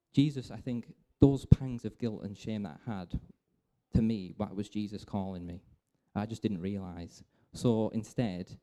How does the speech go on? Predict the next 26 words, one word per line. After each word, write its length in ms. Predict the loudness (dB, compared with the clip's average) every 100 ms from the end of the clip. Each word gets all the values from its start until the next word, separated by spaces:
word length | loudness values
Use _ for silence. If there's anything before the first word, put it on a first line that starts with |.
| _ _ _ -8
he 140 | -2
made 220 | -2 -2
it 80 | 0
very 200 | 0 2
easy 220 | -2 -4
for 240 | -6 -4 -2
me, 180 | -4
and 120 | -4 2
he 60 |
plonked 520 | 4 4 0 -2 -4
my 360 | -2 -4 -6 -8 -10 -18 _ _ _ _ 6
beautiful 360 | 6 6 -2
wife 240 | -2 -4 -4
right 120 | -6
in 80 | -8
front 200 | -8 -6
of 60 | -4
me, 180 | -6 -8 -12 -14 0
who 80 | 4
wasn't 180 | 4 2
my 80 | -2
wife 160 | -4 -6
at 40 |
the 60 | -8
time. 260 | -6 -8 -8 6
<laughs> 240 | 6 6